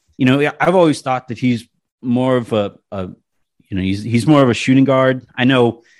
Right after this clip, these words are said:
you know, somebody who has racked up as many assists as he has, uh, you would think, "Yeah, that guy can create for anybody," but he,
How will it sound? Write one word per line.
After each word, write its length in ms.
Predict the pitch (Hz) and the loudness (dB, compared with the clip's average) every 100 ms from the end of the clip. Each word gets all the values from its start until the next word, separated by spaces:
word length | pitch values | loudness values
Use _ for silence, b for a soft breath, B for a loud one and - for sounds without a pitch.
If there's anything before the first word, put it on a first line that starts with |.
| b b _ | b b _
you 120 | 131 | -2
know, 80 | 117 | -2
somebody 360 | - 151 139 | -2 -2 -2
who 180 | 123 127 | -2 -2
has 200 | 120 104 | -4 -6
racked 300 | 117 117 117 | -6 -6 -4
up 140 | 135 131 | -6 -6
as 120 | 110 | -6
many 280 | 127 127 110 | -2 -2 -4
assists 340 | - 131 - | -6 -10 -10
as 140 | 131 | -12
he 160 | - 131 | -4 -2
has, 480 | 131 131 131 127 - - | 0 -2 -4 -10 -20 -12
uh, 320 | 98 92 90 - - 117 | -6 -6 -6 -12 -20 -18
you 160 | 117 113 | -2 0
would 200 | 107 95 | 0 -4
think, 320 | - 135 123 - | -2 0 0 -4
"Yeah, 260 | 127 131 | -2 0
that 140 | 104 107 | -2 -2
guy 140 | 117 | -6
can 260 | 107 117 110 | -6 -8 -8
create 280 | - 113 113 | -4 -4 -2
for 140 | - | -2
anybody," 360 | 113 120 113 110 | 0 0 0 0
but 280 | 113 113 b b b b _ | 0 -2 b b b b _
he, 260 | _ 170 | _ -12